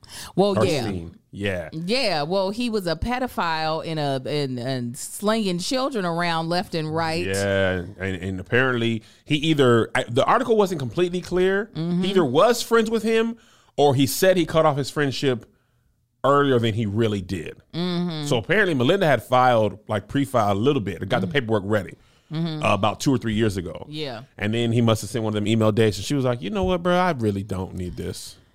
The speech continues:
Speaker 1: Yeah, that one, that was not. Oh, that's a, that's a terrible look. I can completely understand being like, "Okay, now listen, I was cool with all your hoes,
Speaker 2: Mm-hmm.
Speaker 1: with you being a hoe."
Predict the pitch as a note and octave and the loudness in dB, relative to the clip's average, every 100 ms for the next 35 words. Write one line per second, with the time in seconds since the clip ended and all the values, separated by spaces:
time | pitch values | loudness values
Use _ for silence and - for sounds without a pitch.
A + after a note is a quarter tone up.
0 | _ - E3 D#3+ E3+ G#3+ G3+ E3 D3 E3 | _ -2 0 2 0 -2 -2 -4 -2 -4
1 | F3 D3 C#3 D3+ D3+ E3 E3 D#3 - - | -4 -6 -6 -6 -4 -4 -4 -4 -6 -8
2 | - - - - D#3 F3 F3 C3+ E3 F3 | -8 -10 -10 -2 0 2 0 -4 -4 -4
3 | - B2+ C#3+ F3+ F#3 B2+ - D#3+ F3 E3+ | -6 -6 -4 -4 -4 -8 -10 -8 -4 -2
4 | D3+ C3 B2 A#2 F2+ - - D#3 F3+ F3 | -2 -4 -8 -8 -10 -12 -4 -4 -4 -4
5 | E3 C#3+ D3+ C#3+ E3 D#3 D3+ D3 D3+ D3 | -6 -4 -6 -4 -4 -4 -6 -4 -2 0
6 | C#3 C3+ - F#3 F3+ B2 F2 - _ - | 0 0 2 0 0 -2 -2 -8 _ -4
7 | C#3+ C#3 B2+ A2 - A#2 C3 _ - F3 | 0 2 2 -2 -4 -4 -6 _ -4 -2
8 | F#3+ F3 - G#3+ G3 F#3+ F#3 D#3+ D3+ D3+ | -4 -8 -4 -4 -2 -4 -6 -6 -4 -4
9 | D#3+ E3+ E3+ C3+ C3+ C3 C3 C3+ G#2+ C#3+ | -6 -6 -2 0 2 0 -2 -6 -6 -4
10 | D#3 D#3 A2+ F#3+ A3 D3+ B2 B2 B2 A#2+ | -2 -2 -2 -2 0 -2 -6 -8 -10 -10
11 | A2 | -10